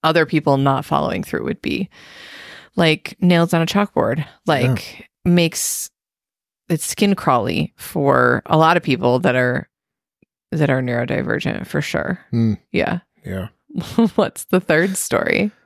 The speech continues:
Speaker 2: This was my first communion. So I was second grade.
Speaker 1: Okay.
Speaker 2: And I remember having a blue suit, navy blue, like, dark suit, right? I remember having this belt that one side was brown and one side was black.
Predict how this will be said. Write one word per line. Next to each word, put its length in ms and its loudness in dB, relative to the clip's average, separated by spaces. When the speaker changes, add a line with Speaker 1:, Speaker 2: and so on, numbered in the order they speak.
Speaker 2:
This 300 2
was 180 4
my 140 4
first 480 2
communion. 720 2
So 160 2
I 40 8
was 100 2
second 300 0
grade. 320 0
Speaker 1:
Okay. 320 -4
Speaker 2:
And 140 0
I 40 4
remember 640 4
having 400 0
a 500 -4
blue 460 0
suit, 300 0
navy 320 2
blue, 380 4
like, 140 -8
dark 300 2
suit, 420 2
right? 240 0
I 40 0
remember 240 6
having 340 4
this 140 -4
belt 500 -2
that 180 -4
one 220 4
side 300 4
was 140 0
brown 420 0
and 140 0
one 140 0
side 240 -2
was 160 -8
black. 480 0